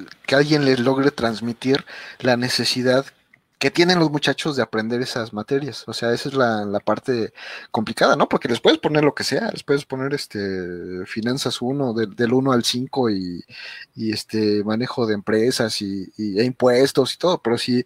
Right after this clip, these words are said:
llegamos con la versión de que, "Ay, ¿yo cuándo voy a ver eso? Yo voy a manejar mi empresa y se va a manejar solita", o "Yo voy a ser empleado y ahí no, a mí nada más me van a pagar", o sea, todo, todo ese,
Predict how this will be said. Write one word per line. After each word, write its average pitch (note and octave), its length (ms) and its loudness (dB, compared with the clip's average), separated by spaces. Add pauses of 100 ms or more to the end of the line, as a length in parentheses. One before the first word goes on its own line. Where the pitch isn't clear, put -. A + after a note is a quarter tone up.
(280)
llegamos D3 400 4
con D3 160 2
la C3+ 100 8
versión C3 360 6
de D3+ 100 4
que, - 120 -2
"Ay, C#3 140 0
¿yo C#3 100 -2
cuándo D#3+ 300 2
voy C3+ 180 6
a C3 60 6
ver B2+ 160 4
eso? G#2 260 -4
Yo A2+ 140 0
voy A#2 160 0
a B2+ 60 0
manejar G#2+ 380 -6
mi A#2 100 -4
empresa G#2+ 400 -2
y A#2 40 -2
se G#2+ 120 -4
va G2 40 -2
a - 20 -2
manejar G#2 380 -4
solita", G2+ 580 -2
o F#2+ 100 -4 (300)
"Yo B2 100 2
voy B2 120 4
a A#2 80 4
ser A#2+ 180 2
empleado A#2 500 2
y A#2 60 2
ahí A2 120 2
no, A#2 240 -2
a A2+ 140 0
mí A#2 120 -2
nada A2+ 140 -2
más A2 160 -2
me A2+ 80 -2
van G#2+ 160 0
a G#2+ 60 -2
pagar", G#2+ 400 -2
o G2 80 -8
sea, - 140 -10
todo, A2 240 -4
todo - 180 -4
ese, C3 160 -2